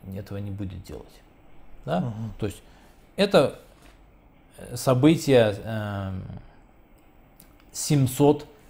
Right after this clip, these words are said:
Speaker 1: шестого года. С-, в семьсот пятом году его посадили, в семьсот шестом году дают ему возможность, но он отказывается.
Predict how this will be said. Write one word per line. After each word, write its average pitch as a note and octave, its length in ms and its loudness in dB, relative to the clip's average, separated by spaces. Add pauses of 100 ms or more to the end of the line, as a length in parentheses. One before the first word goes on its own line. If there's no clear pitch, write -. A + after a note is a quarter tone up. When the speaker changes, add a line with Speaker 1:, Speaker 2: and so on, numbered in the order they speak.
(180)
Speaker 1:
шестого B2+ 560 0
года. F#2 380 -10 (1200)
С-, - 200 -18
в C#3+ 40 -12
семьсот D3 480 0
пятом B2+ 300 2
году A#2+ 180 2
его A2 180 0
посадили, D#3 680 0 (200)
в - 60 -18
семьсот C#3 1120 -2
шестом C#3 380 -2
году B2 200 0
дают C3 260 4
ему B2 140 0
возможность, E3+ 460 2
но C3+ 140 2
он D#3 140 0
отказывается. G2 600 -2